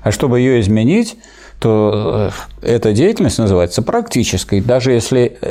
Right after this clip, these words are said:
она начинается с теории, так сказать, практики, из того, что вы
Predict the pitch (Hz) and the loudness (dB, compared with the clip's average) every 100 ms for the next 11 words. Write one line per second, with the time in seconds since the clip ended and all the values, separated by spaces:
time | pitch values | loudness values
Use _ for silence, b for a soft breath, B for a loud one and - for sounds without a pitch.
0 | 117 113 117 113 104 107 127 143 - 110 | 0 2 2 2 0 0 2 0 0 -2
1 | - - 131 127 113 98 90 87 85 90 | -4 -2 2 4 4 4 2 2 0 -2
2 | 87 101 95 - 95 73 - - - 90 | -4 -2 -2 -2 -2 -2 -4 -6 -2 -4
3 | - 101 110 - 107 110 | 0 0 0 0 0 0